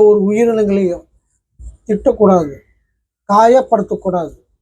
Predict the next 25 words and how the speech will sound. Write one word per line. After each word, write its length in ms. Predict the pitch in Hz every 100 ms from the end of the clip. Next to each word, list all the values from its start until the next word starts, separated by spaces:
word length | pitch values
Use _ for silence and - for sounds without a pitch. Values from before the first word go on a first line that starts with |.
| _ _ 185
இந்த 200 | 190 185
உயிரினங்களை 500 | 185 202 269 247 240 196
கா-, 300 | 202 220 196
இறைவன் 300 | 220 262 262
கொடுத்த 200 | 220 220
உயிரினங்களை 460 | 208 233 240 240 214
யாரா 320 | 185 202 226
இருந்தாலும், 320 | 226 226 233 202
ஆணா 200 | 214 226
இருந்தாலும், 340 | 214 214 214 214
பெண்ணா 260 | 208 220
இருந்தாலும் 380 | 214 202 202 202
சரி, 280 | 196 185 196 202 _ _ _ _
இந்த 160 | 208 202
உலகத்துல 480 | 185 220 254 247 220
எந்த 300 | 202 214 247 262
ஒரு 180 | 240 220
உயிரினங்களா 560 | 208 233 240 240 220 220
இருந்தாலும் 320 | 208 208 190
சரி 160 | 202 165
சாமி, 340 | 202 185 196 240 _ _ _ -
ஒரு 140 | 202 185
துன்புறுத்தவோ, 640 | 220 247 254 226 214 208 214
கொ-, 260 | 214 208 -
திட்டவோ, 500 | 214 196 240 202 196